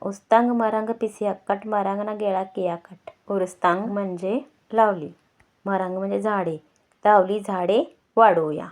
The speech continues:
गेळा म्हणजे जंगल, किया काठ म्हणजे करूया, झाडे जंगल करूया. अशा प्रकारे याचा अर्थ आपण कवितेचा पाहिलेला आहे.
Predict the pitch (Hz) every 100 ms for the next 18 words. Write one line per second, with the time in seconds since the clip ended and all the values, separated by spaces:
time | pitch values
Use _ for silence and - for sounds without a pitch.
0 | 208 208 196 202 214 208 202 185 190 202
1 | 196 190 196 196 196 190 185 214 302 _
2 | _ _ _ _ _ _ 233 202 170 160
3 | - _ _ _ _ 208 185 175 190 190
4 | 170 170 240 - 262 165 147 - _ _
5 | _ - 202 202 196 202 208 208 196 202
6 | - _ - 175 196 - 196 190 190 190
7 | 202 180 185 175 196 226 170 170 175 180